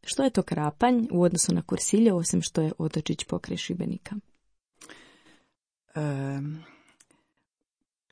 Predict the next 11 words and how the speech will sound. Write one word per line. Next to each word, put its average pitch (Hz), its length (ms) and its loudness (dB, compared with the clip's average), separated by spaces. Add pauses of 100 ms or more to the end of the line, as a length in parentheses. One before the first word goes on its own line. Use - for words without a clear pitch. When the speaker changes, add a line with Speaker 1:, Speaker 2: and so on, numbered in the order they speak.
(240)
Speaker 2:
obično 156 500 -6
znaju 147 240 0
ljudi 147 220 -4
reći 139 520 -8
da 147 160 -2
je 123 220 -6
to 131 340 -6
oaza 147 600 -4
mira 135 280 -4
i 139 60 -8
tišine. 135 540 -12